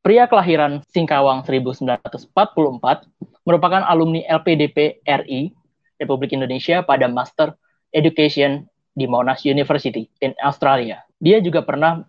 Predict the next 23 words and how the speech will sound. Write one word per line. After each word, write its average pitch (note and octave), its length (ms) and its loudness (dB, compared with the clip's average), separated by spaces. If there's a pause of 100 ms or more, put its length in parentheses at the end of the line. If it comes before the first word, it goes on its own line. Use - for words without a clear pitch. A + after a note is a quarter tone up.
menjadi C#3 340 -2
pembicara B2+ 640 -2
pada B2+ 180 -2
kegiatan-kegiatan B2 1120 -4
Science, F#3 480 -4 (360)
Engineering, C#3 520 -2
and C3+ 160 -8
Culture D#3 400 -2
Exhibition D3 640 -4 (560)
di D#3 320 2
University C#3+ 840 -4 (160)
Kyoto C#3+ 440 -2
di - 480 -12
Jepang, A#2+ 480 -6
dan E3 160 0
merupakan F3 440 2 (280)
mahasiswa D#3 800 0 (160)
berprestasi F3+ 800 -2 (480)
di D3 240 2
Universitas D3 480 -4
Tanjung C#3 320 -4
Pura, C#3+ 400 0
Pontianak. C3 640 -2